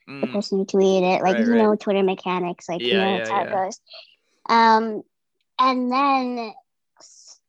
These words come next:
Speaker 1: one of the people that was trying to campaign for this, um, is a professional hockey player, not in the N H L, I think in, like, maybe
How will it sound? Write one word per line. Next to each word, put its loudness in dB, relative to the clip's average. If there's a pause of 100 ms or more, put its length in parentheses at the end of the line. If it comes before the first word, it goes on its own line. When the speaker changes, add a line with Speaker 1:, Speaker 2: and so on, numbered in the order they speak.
(140)
Speaker 1:
one -4
of 0
the -2
people -6
that -2
was -10
trying -8
to -16
campaign -4 (240)
for -6
this, -6
um, -2
is -4
a -4
professional -2
hockey -6 (280)
player, 0
not 2
in 4
the 4
N 2
H -6
L, -6
I -6
think -8
in, -4
like, -6 (100)
maybe -6